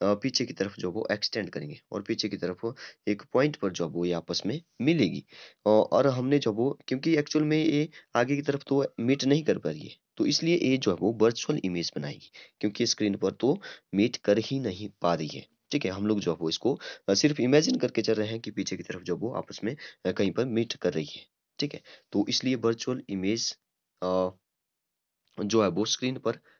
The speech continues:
नहीं बनती है। रियल इमेज जो वो आगे जा करके आपस में मीट करती है, जहाँ मीट करेगी वहाँ पे इमेज बनेगी,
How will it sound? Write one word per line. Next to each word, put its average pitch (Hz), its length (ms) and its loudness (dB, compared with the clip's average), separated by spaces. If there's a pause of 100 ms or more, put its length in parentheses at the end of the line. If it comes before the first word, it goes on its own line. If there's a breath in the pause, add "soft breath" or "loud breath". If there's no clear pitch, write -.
(140 soft breath)
नहीं 123 240 -2
बनती 76 300 -10
है। 147 120 -14 (140)
रियल 147 260 4
इमेज 139 240 2
जो 123 160 2
वो 113 160 -2
आगे 98 240 2
जा 95 100 -2
करके 110 340 -2 (300 loud breath)
आपस 117 280 2
में 135 80 -2
मीट 156 140 0
करती - 280 -2
है, 82 40 0
जहाँ 90 140 -2
मीट 95 180 -4
करेगी 113 300 -4
वहाँ 98 240 -6
पे 110 60 -6
इमेज 127 420 -6
बनेगी, 82 300 -10